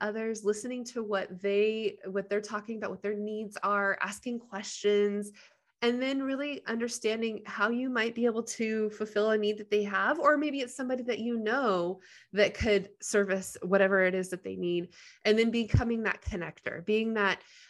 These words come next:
um, person that can be a resource or, you know, called upon when they need somebody or need a, a recommendation. I say the five R's, uh, re-,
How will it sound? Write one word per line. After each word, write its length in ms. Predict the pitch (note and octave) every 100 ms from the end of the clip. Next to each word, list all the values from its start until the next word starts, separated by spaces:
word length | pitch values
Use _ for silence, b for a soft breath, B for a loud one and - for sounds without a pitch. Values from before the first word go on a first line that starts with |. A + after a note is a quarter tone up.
| b
um, 320 | F#3 F3+ F3
person 440 | - A3 G#3+ A3 G#3
that 180 | F#3 -
can 160 | G#3
be 120 | G3
a 80 | F#3
resource 640 | F3+ F#3 F#3 F#3+ F#3 F#3 -
or, 440 | F3+ F3 F3 F3 -
you 120 | F#3+
know, 180 | F3 D#3+ -
called 260 | A3 G3+
upon 260 | G3+ G#3+ G3
when 300 | F#3+ F#3 F#3
they 160 | F#3 F#3+
need 220 | G3 F#3+
somebody 640 | F#3+ F#3 F3+ F3+ F3+ F3 F3+
or 280 | E3+ E3+ F3
need 240 | F#3 F#3
a, 200 | F3+ E3+ - -
a 240 | F3 E3
recommendation. 840 | F3+ G3+ G#3+ G3+ F#3 F#3 F#3 F#3 F#3 B B B
I 100 | F#3+
say 140 | G3+
the 60 | F#3+
five 240 | G3 F#3+
R's, 280 | F#3 F3 F3 -
uh, 240 | F3+ E3 E3 - B B -
re-, 440 | D2 F2 E3+ G3+